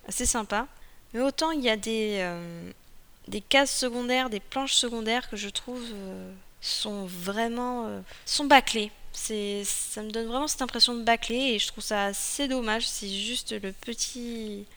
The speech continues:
le petit défaut de, du manga. Des fois, ça fait un peu trop facile. Des fois, on a des gros plans sur, euh, sur certains personnages qui sont vraiment assez beaux.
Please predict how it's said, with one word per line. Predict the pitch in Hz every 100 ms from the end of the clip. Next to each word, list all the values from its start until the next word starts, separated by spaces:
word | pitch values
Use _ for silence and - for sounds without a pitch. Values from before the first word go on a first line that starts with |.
| -
le | 233
petit | - -
défaut | 302 294 - 240 247 - - - -
de, | 202 202 202 196 196 196 196 190 190 196 196
du | 208
manga. | 226 214 208
Des | 240
fois, | 254
ça | -
fait | 214 214
un | 240
peu | 240
trop | - 240
facile. | 226 - 226 254 - - -
Des | - 220
fois, | 294
on | 285
a |
des | 220
gros | 196 220
plans | 240 254
sur, | 254 - 202
euh, | 185 180
sur | 180 202
certains | 208 202
personnages | 220 202 - 214 233
qui | -
sont | 185
vraiment | 185 196 233 -
assez | - - 277
beaux. | 202 220